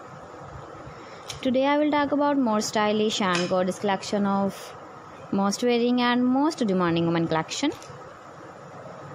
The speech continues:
Women crochet flower scarf designs, different designs, different ideas, different color combination contrasts for you.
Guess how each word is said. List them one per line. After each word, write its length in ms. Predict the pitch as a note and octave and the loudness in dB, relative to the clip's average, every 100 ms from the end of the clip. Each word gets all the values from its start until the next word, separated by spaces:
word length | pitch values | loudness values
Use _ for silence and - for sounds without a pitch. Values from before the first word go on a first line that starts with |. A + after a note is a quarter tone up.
| - - - - - - - - - - C3 - - - - - - | -16 -16 -16 -16 -16 -16 -16 -16 -16 -16 -16 -16 -16 -16 -16 -10 -4
Women 380 | G#3+ B3+ C4 C4 | 0 4 4 4
crochet 440 | B3+ B3+ - C4 | 2 2 2 0
flower 340 | - B3 A#3+ | 2 2 2
scarf 320 | A#3+ B3+ B3 A#3+ | 0 0 0 2
designs, 420 | A#3+ B3 C4 D4+ | 2 2 2 0
different 340 | A#3 A3+ G#3+ | -2 0 0
designs, 440 | G#3 G3+ G#3 G#3 G3+ | 2 2 2 2 0
different 320 | G3+ G#3 G3+ | -2 0 2
ideas, 500 | G3 G3+ G#3+ C4 D#4 | 2 2 2 2 0
different 300 | A3+ F#3+ F#3 | 0 0 0
color 180 | F#3 F3+ | 0 0
combination 480 | F#3 F#3 F#3+ F#3+ | 0 0 0 -2
contrasts 520 | F3+ F#3+ F#3+ F#3 F#3 - | -2 0 0 0 -2 -2
for 180 | F3+ | 0
you. 280 | F3+ F#3 B3+ | 2 2 0